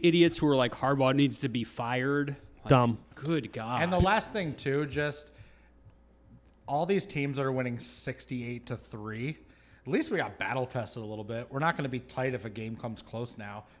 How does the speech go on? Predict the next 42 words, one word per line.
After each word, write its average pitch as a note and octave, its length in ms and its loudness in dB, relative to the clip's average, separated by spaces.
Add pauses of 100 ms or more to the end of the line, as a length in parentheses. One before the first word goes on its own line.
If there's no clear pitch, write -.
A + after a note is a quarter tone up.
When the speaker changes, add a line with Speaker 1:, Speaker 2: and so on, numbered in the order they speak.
Speaker 3:
We B2+ 80 -10
got G3 200 -4
through C#3+ 200 -2
one. F#2+ 160 -10
We A2+ 80 -6
went D#3 160 -4
into D#3 120 -2
Speaker 2:
No. B2+ 60 2
Speaker 3:
overtime. C3 720 2
Speaker 2:
Kinda A#3 140 8
like A3 140 10
the F#3 80 8
N F#3+ 60 12
C E3+ 120 4
double D#3 160 12
A C#3+ 60 12
tournament, C#3 380 8
right? B2 160 2
You B2+ 120 0
win C#3 160 6
that A#2+ 160 0
tough - 180 0
second D3+ 360 4
round D3 180 8
Speaker 3:
You D#3 40 6
wanna E3+ 100 8
Speaker 2:
game, E3 100 10
Speaker 3:
get C3 80 6
Speaker 2:
it A#2 60 -2
Speaker 3:
tested A#3 380 -2
a C3+ 40 4
little B2 200 2
Speaker 2:
Yeah, C3 60 0
Speaker 3:
bit D3 100 2
Speaker 2:
yeah, D#3 80 4
Speaker 3:
here, B2 80 2
Speaker 2:
yeah. C#3+ 80 4
Speaker 3:
and C#3 80 2
I F3 80 2
think F3+ 220 -4
it's C3+ 140 -6
fine. C3 420 -6